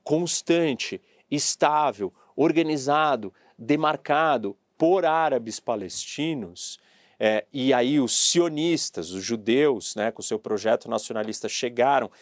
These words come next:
e retiraram eles dali, não confere com os dados históricos.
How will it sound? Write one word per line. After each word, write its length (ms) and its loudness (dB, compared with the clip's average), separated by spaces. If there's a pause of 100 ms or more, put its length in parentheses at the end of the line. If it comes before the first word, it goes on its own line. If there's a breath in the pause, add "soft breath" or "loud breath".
(220 loud breath)
e 80 -2
retiraram 800 0
eles 260 -2
dali, 500 0 (480 soft breath)
não 280 2
confere 800 0 (300)
com 420 -2
os 200 -4
dados 680 0 (120)
históricos. 840 0